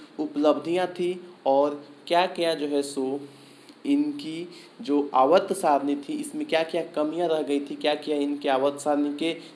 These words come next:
limitation थे, ये सभी चीज़ों को हम लोगों ने study कर लिया था। तो दोस्तों आज हम लोग आगे बढ़ेंगे और आज हम लोग देखने वाले हैं जो आधुनिक आवर्त सारणी है, जिसका यूज़ हम लोग वर्तमान में करते हैं,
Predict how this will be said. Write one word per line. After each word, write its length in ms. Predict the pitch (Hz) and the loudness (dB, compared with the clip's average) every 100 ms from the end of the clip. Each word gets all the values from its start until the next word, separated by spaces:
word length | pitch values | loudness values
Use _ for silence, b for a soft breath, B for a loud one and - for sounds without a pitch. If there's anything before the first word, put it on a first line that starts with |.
| - | -6
limitation 640 | 151 160 160 175 190 208 | -4 -4 2 4 4 0
थे, 200 | 196 180 180 B B 156 | 0 -2 -2 B B 0
ये 160 | 190 226 | 4 6
सभी 260 | 185 175 | 6 4
चीज़ों 260 | 175 156 160 | 4 4 4
को 120 | 151 | 4
हम 180 | 143 143 | 2 4
लोगों 180 | 143 143 | 4 4
ने 120 | 143 | 4
study 320 | 139 131 151 180 | 4 2 4 0
कर 240 | 147 120 | 4 6
लिया 240 | 117 113 | 4 0
था। 240 | - 117 113 B B | -4 -8 -10 B B
तो 60 | 143 | 2
दोस्तों 260 | 175 196 - | 2 2 4
आज 160 | 156 | 4
हम 140 | 175 170 | 4 2
लोग 180 | 160 147 | 2 6
आगे 280 | 147 175 208 | 6 6 6
बढ़ेंगे 340 | 170 156 160 | 6 4 0
और 240 | - 143 143 | 2 2 6
आज 220 | 156 170 | 4 6
हम 100 | 180 | 4
लोग 160 | 180 - | 4 4
देखने 240 | 156 160 | 0 4
वाले 240 | 147 147 | 4 4
हैं 100 | 147 | 2
जो 120 | 143 - | 0 2
आधुनिक 540 | 139 135 160 202 208 | 4 4 4 2 4
आवर्त 400 | - 131 139 170 | 4 6 4 2
सारणी 380 | - 143 117 117 | 4 4 4 0
है, 240 | 113 113 - B B | 0 -4 -4 B B
जिसका 340 | - - - 185 | -4 -2 4 6
यूज़ 240 | 175 151 | 6 4
हम 140 | 147 | 2
लोग 160 | 143 143 | 2 6
वर्तमान 460 | 139 143 147 180 185 | 4 4 4 4 4
में 160 | 180 | 0
करते 280 | 170 147 - | 2 -2 -2
हैं, 300 | 135 139 139 | -4 -4 -6